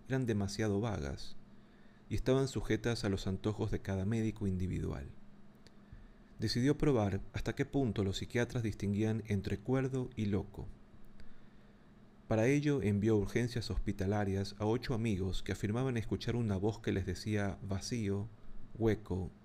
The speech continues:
y "ruido sordo". Los ocho fueron diagnosticados con esquizofrenia y se les envió a un hospital psiquiátrico. En ese momento, siguiendo las instrucciones que les había dado Rosenhan,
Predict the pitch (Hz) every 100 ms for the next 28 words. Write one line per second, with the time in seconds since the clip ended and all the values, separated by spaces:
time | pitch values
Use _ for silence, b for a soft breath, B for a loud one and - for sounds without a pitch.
0 | - 95 92 - 101 107 101 - 85 -
1 | - - - - - - - B B B
2 | B B B - - - - - - -
3 | - - - 107 98 - 151 139 123 123
4 | 113 104 101 - - 110 110 - 98 98
5 | - 117 123 - 98 90 95 98 - 110
6 | 110 113 107 107 113 131 113 - 95 107
7 | 110 104 - - 85 - - - 80 -
8 | - - - - - B B B B B
9 | B B - - 104 107 104 98 113 120
10 | - 101 - 95 113 120 107 - 98 -
11 | 98 - 127 123 - 104 101 95 101 110
12 | 120 120 117 98 104 117 - 90 - 98